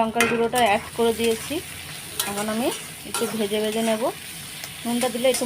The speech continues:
মজে যাবে তাড়াতাড়ি, এই জন্য। আর এদিকে দেখো মশলাটা পেস্ট করে রে-, রেখেছি,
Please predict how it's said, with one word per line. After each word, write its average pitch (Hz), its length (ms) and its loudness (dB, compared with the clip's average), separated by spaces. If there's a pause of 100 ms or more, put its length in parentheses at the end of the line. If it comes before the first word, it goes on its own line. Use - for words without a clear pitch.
(100)
মজে 214 260 2
যাবে 220 220 2
তাড়াতাড়ি, 202 440 2
এই 190 100 -4
জন্য। 190 160 -6 (1120)
আর 208 160 2
এদিকে 233 260 4
দেখো 247 140 4 (160)
মশলাটা 226 500 2
পেস্ট 226 260 2
করে 233 220 4
রে-, 226 240 0 (220)
রেখেছি, 214 380 -4